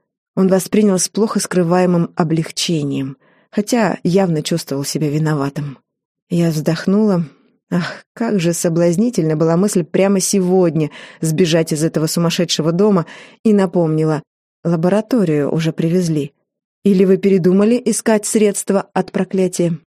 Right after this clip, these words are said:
Лицо Фицуильяма было серым от усталости. Он сгорбил плечи. «Не передумал. Проклятие нужно снять, а уж потом разбираться, что делать дальше». Я кивнула. Что делать, что делать?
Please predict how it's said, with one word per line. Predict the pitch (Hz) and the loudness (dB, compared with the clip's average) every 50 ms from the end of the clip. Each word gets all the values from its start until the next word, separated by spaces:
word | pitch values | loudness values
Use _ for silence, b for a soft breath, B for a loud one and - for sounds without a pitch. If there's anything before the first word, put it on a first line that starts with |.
| _ _ _ _ _ _ _ _ _ _ | _ _ _ _ _ _ _ _ _ _
Лицо | 185 170 175 165 - - 175 | -4 -2 -2 -2 -2 -4 -4
Фицуильяма | - - 165 - - 190 196 202 185 175 165 165 156 | -4 -4 -6 -2 0 2 2 2 2 2 2 0 0
было | 147 160 160 165 160 | -2 -2 -2 -4 -4
серым | - 214 208 196 165 156 | -2 -2 -2 -2 -2 -2
от | 143 - - | -2 -4 -4
усталости. | 156 - - - 90 87 - - - - - - _ _ _ _ _ | -6 -4 -4 -6 -4 -4 -4 -6 -8 -10 -14 -16 _ _ _ _ _
Он | - 175 185 175 | 0 0 2 2
сгорбил | 165 165 180 202 202 180 175 170 165 | 2 2 2 2 2 2 0 0 0
плечи. | - 185 202 208 202 - - 143 - _ _ _ _ _ _ _ _ | 0 0 0 0 0 -2 -4 -6 -8 _ _ _ _ _ _ _ _
«Не | - 170 170 165 165 160 156 | -2 0 0 2 2 0 0
передумал. | - 160 160 165 160 151 156 147 139 - - - - - - _ _ _ _ _ _ - | -2 -2 -2 -2 0 0 -2 -2 -2 -4 -6 -6 -8 -12 -14 _ _ _ _ _ _ -2
Проклятие | - 185 190 - 190 190 190 190 185 - 175 175 175 | 0 0 2 2 4 4 4 2 2 0 0 0 2
нужно | 185 196 190 160 160 180 175 | 2 2 2 2 2 0 0
снять, | 165 - 180 190 202 190 180 - | 0 0 2 2 2 2 0 0
а | 147 | -2
уж | 156 151 - | -4 -4 -4
потом | 160 170 - 240 240 208 | -4 -4 -2 -2 -2 0
разбираться, | 170 165 165 160 151 175 160 156 143 139 - - 147 | 0 0 0 2 2 2 2 2 2 0 -4 -6 -6
что | 139 - - 143 147 | -6 -6 -6 -8 -6
делать | 143 147 147 143 139 - - | -4 -4 -4 -4 -4 -4 -2
дальше». | - 101 98 - - - - - - _ _ _ _ _ _ _ _ _ _ - | -2 -2 -2 -2 -4 -6 -8 -10 -14 _ _ _ _ _ _ _ _ _ _ -6
Я | 160 156 170 185 | -2 -2 -2 -2
кивнула. | - - 233 226 214 185 180 170 160 156 160 151 143 - _ _ _ _ _ _ _ _ _ _ | -2 -2 0 0 2 2 2 0 0 -2 -4 -6 -8 -12 _ _ _ _ _ _ _ _ _ _
Что | - - - - 175 170 | -18 -18 -6 -4 -4 -2
делать, | 160 147 147 143 139 147 - | -2 -2 -4 -4 -4 -6 -8
что | - - - 156 | -8 -6 -6 -4
делать? | 143 147 139 139 139 - - | -4 -4 -4 -6 -8 -12 -16